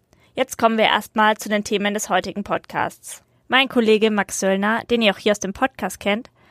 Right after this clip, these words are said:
war gestern bei der Corona-Demonstration am Nürnberger Volksfestplatz und berichtet uns von seinen Eindrücken.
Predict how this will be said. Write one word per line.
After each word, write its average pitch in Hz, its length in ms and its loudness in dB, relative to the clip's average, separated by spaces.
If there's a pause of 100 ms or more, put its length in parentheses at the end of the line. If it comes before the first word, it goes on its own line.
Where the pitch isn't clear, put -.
(220)
war 220 140 0
gestern 226 420 2
bei 208 120 4
der 185 120 0
Corona-Demonstration 220 1200 -2
am 214 100 0
Nürnberger 202 520 2
Volksfestplatz - 1000 -4 (280)
und 226 140 -4
berichtet 208 360 0
uns 220 200 2
von 247 160 2
seinen 202 240 4
Eindrücken. 180 640 -2